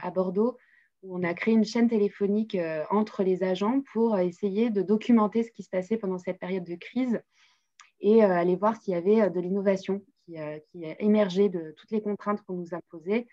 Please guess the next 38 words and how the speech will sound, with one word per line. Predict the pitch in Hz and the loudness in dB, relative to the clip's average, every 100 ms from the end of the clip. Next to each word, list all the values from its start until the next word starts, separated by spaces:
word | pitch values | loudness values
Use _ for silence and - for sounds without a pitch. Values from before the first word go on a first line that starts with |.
| _ _ - | _ _ -16
notamment | 185 175 190 | -8 -2 -2
en | |
termes | 190 170 | -4 -8
de | 170 | -10
procédures, | 165 _ 180 180 185 175 196 220 233 _ _ _ _ | -14 _ -8 -2 -2 0 -2 -2 -4 _ _ _ _
mais | 170 | -4
aussi | 175 175 202 | -4 -4 -6
de, | 185 165 | -4 -4
d'offres | 151 202 214 - | 0 2 2 -2
de | 185 | -4
services | 196 180 175 247 233 | -6 -6 -4 -6 -6
et | 180 | -12
puis | - 226 | -8 -8
de | 180 | -6
nouvelles | 202 202 208 | -4 0 0
coopérations, | - 185 185 175 175 - 233 | -2 -6 -6 -8 -8 -4 -4
soit | 226 190 | -2 -6
en | 180 | -4
interne, | 170 165 214 214 | -6 -4 -2 -2
soit | - 220 | -2 0
avec, | 202 190 185 | 0 -2 -8
euh, | 165 156 | -12 -12
les | 165 170 | -12 -10
usagers, | 175 180 180 | -2 -2 0
les | 214 | 0
citoyens | 185 - 180 190 220 | -2 -6 -6 -2 -4
qui, | - 185 175 | -6 -10 -8
euh, | 151 - _ _ _ | -8 -14 _ _ _
étaient, | 165 202 196 | -8 -2 0
euh, | 156 147 - _ _ | 0 -4 -12 _ _
très | - | 2
volontaires | 208 214 208 202 226 | 4 4 2 0 -4
pour | - 190 | -6 -8
contribuer | 208 185 202 196 | -6 -4 -4 0
à | 208 | 0
l'effort | 196 196 190 | 0 -4 -8
public, | 202 185 214 | -10 -8 -6
euh, | 196 | -6